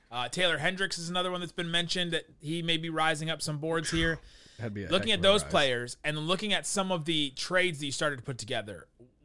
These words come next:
Speaker 1: what's your feeling on the, if they land at four, considering who would be off the board and who would be on the board and all that?
Speaker 2: Yeah, four would be,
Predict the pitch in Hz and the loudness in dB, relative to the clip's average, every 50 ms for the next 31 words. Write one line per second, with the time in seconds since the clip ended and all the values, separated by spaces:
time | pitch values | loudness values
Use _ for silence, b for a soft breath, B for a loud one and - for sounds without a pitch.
0 | _ _ 147 170 185 - - 214 202 165 - - - 185 185 185 180 165 151 143 | _ _ -2 -2 0 0 0 0 -2 -2 -4 0 2 2 4 4 4 2 2 2
1 | 143 139 147 _ 135 135 127 - 151 139 127 127 135 139 143 135 131 120 - - | -2 -2 -4 _ -4 -4 0 0 0 0 0 0 0 0 0 0 -2 -4 -4 -10
2 | - _ 135 123 107 92 82 - - 131 110 - - 139 135 131 127 120 117 113 | -10 _ -6 -6 -6 -6 -10 -8 -8 -6 -6 -4 -4 -4 -4 -4 -6 -6 -8 -12
3 | 120 - _ - 151 156 143 127 127 135 135 131 131 107 123 123 120 - - 120 | -16 -18 _ -4 -4 -4 -4 -4 -8 -8 -6 -6 -6 -4 -4 -4 -4 -6 -10 -10
4 | 107 113 117 113 107 104 117 117 104 110 104 101 104 107 107 104 98 101 104 107 | -8 -6 -6 -6 -6 -6 -8 -8 -8 -8 -10 -10 -10 -10 -10 -10 -10 -10 -10 -8
5 | 101 98 98 95 90 90 85 82 76 - - _ _ B B B B B B 107 | -10 -10 -12 -12 -12 -12 -14 -14 -18 -18 -20 _ _ B B B B B B -14
6 | B _ 147 156 165 160 143 131 110 - - 170 180 196 190 185 185 165 151 131 | B _ 6 8 10 10 8 6 4 0 4 6 8 10 10 10 10 10 8 8
7 | 117 143 139 135 127 123 104 | 8 6 8 8 6 6 4